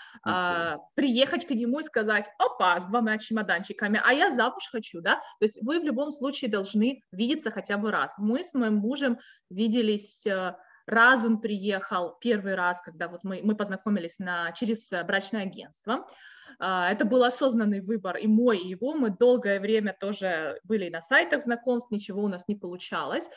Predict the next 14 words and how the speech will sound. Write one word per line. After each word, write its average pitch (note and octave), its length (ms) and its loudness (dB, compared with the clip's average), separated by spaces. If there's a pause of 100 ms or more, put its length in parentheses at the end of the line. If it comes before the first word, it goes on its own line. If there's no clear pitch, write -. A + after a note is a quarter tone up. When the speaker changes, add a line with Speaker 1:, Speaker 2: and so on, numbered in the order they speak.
(320)
Speaker 1:
И, C4+ 320 -4
а, G#3 260 -4
получилось A#3 640 2
так, C4 220 0
что - 360 -2
он A#3+ 200 2
приехал G#3+ 540 -4
вот F#3+ 200 -12
раз G3+ 240 -2
в - 20 -8
мой F#3 180 -8
родной F3 300 -10
город E3 280 -8
Харьков, C4+ 480 -4